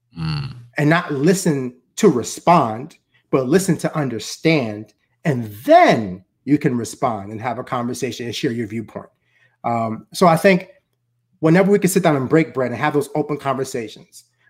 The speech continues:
Speaker 2: uh, when we can be honest with each other, be vulnerable, that's where true growth comes from. Um, and the more and more we can provide those spaces, and I think the great thing about being in this time, if there's any silver lining,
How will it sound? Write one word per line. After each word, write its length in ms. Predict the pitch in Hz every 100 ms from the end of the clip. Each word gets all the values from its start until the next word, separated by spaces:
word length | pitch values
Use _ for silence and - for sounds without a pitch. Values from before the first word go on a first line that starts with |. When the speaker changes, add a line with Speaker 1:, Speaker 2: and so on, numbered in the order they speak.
| -
Speaker 2:
uh, 180 | 127 123
when 120 | 135
we 100 | 147
can 120 | 156
be 200 | 147 147
honest 360 | - 156 175 165
with 120 | 131
each 120 | 117
other, 140 | 127 113
be 160 | 147
vulnerable, 680 | 127 123 165 175 131 110 98
that's 180 | 143 165
where 100 | 160
true 240 | - 175
growth 400 | 127 139 160 -
comes 300 | - 170 175
from. 280 | - 98 90 _ _ _ _ -
Um, 360 | 139 131 127 -
and 100 | 147
the 40 | 143
more 320 | 151 190 202
and 100 | 180
more 140 | 175
we 80 | 165
can 120 | 165
provide 400 | 143 143 139 147
those 180 | 143 135
spaces, 440 | - 139 156 196 196
and 140 | 127 123
I 60 |
think 200 | 123 160
the 80 | 135
great 320 | 107 151 156
thing 180 | 143 139
about 340 | 123 135 131 - - _ _ 101
being 480 | 110 156 170 160 143
in 200 | 147 139
this 220 | 131 -
time, 600 | - 165 170 131 113 113 _ -
if 100 | 151
there's 180 | 156 139
any 200 | 180 175
silver 320 | - 139 123
lining, 380 | 117 110 110